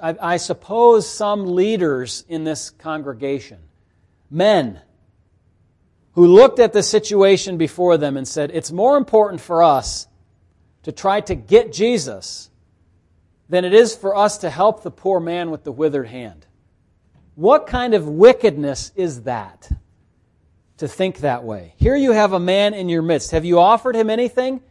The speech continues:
Have you tried to help him? I, I mean, I believe that the withering was probably beyond human repair. Y-, y-, you know, they certainly didn't have the medical technology back then to fix it, and probably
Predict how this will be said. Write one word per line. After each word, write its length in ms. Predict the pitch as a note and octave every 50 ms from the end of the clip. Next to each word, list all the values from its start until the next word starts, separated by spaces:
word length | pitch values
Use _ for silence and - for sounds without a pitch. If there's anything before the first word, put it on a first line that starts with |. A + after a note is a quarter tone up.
| _ _ _ -
Have 100 | E3 D#3
you 80 | F3
tried 360 | E3+ - - F#3+ F#3 G#3 A3 G3
to 100 | G#3 F#3
help 280 | F#3 G#3 A3 A3 A3
him? 220 | A#3+ B3+ B3 A3+ - _ _ _ _
I, 220 | A3 F3+ F#3+ A3 F#3
I 40 | F3+
mean, 140 | F3+ E3+
I 120 | E3+ F#3+ G#3
believe 360 | F3 G3 F3+ F#3 G3 F#3+ D#3+
that 140 | D#3 D#3 -
the 80 | - C3+
withering 420 | C3 D3+ F3+ F3+ D3+ E3 D3 C3
was 120 | C3 A2+ -
probably 480 | _ - F3 F#3 F#3 F3 D#3 D#3 D3+
beyond 500 | C3 A2+ C#3 C3 C3+ C#3 D3 D3 C#3+ C#3
human 380 | B2 G2+ - E3 D#3 D3 C3+ B2+
repair. 420 | A#2+ A2+ - _ C3+ A#2 F#2 D2+ _ _ _ _ _ _ _ _ _ _ _ _ _ _ _
Y-, 140 | E3 E3+ G3+
y-, 160 | F#3 F#3 G#3 -
you 100 | F3+ E3
know, 260 | D3+ C#3 C3+ C3 C#3 _ _ _ _ _ _ _
they 140 | C#3+ C#3+ C3+
certainly 380 | - - G#3 A3 G#3+ F#3+ F3
didn't 160 | E3 F3 E3
have 160 | D#3+ E3 D#3+ C#3
the 80 | C#3+
medical 340 | C#3+ D3+ D#3 D#3 C#3+ - C#3
technology 720 | - - D3+ C#3+ - D3 C#3 C#3 C3 C3 A#2+ G#2+ B2 A#2+ G#2+ _ _ _ _ _ -
back 260 | C3+ C3 A2+ - -
then 380 | A#2 D3+ F3 F3 C3 A2 G#2+ F#2 _
to 100 | - G#2+
fix 380 | - _ - A2+ - - -
it, 140 | G#2 F#2+ - _ _ _
and 200 | C#3 B2+ A#2 -
probably 720 | - F3+ F#3 F#3+ F#3 F3+ E3 C#3 C#3+ C#3+ C#3 C3+ B2+ A2+